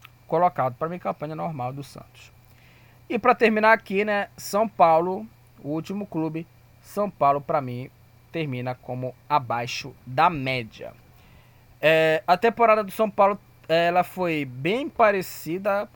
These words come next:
com o do Corinthians, porque os dois foram finalistas, né? O Corinthians foi finalista da Copa do Brasil e o São Paulo foi finalista da Copa Sul-Americana. Os dois perderam os títulos, né? Os respectivos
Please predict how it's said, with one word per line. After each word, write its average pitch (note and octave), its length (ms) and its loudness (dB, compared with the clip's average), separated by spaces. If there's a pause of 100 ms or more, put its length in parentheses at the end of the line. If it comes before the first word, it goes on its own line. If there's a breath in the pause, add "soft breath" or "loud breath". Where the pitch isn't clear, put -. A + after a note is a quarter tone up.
com D#3+ 380 -6
o C#3+ 380 -8
do C#3 140 -8
Corinthians, C3+ 760 -8 (560 soft breath)
porque D#3+ 260 -4
os G#3+ 200 0
dois G3+ 420 0
foram G3+ 300 -6
finalistas, E3+ 640 -6
né? D#3+ 120 -4
O C#3 60 -6
Corinthians C3+ 360 -8
foi C3+ 100 -12
finalista B2+ 500 -10
da A#2+ 140 -8
Copa B2 260 -10
do B2+ 80 -12
Brasil E3+ 460 -6 (420 soft breath)
e D3 60 -4
o C#3+ 40 -2
São G3+ 200 -2
Paulo F3+ 240 2
foi F3 100 -10
finalista E3+ 480 -4
da F3 100 2
Copa D3+ 280 -2
Sul-Americana. E3+ 720 -4
Os A3+ 160 -6
dois E3+ 300 -4 (260)
perderam G#3 560 0
os - 180 -10
títulos, E3+ 380 -8
né? C#3+ 100 -10
Os B2+ 120 -8
respectivos B2+ 640 -14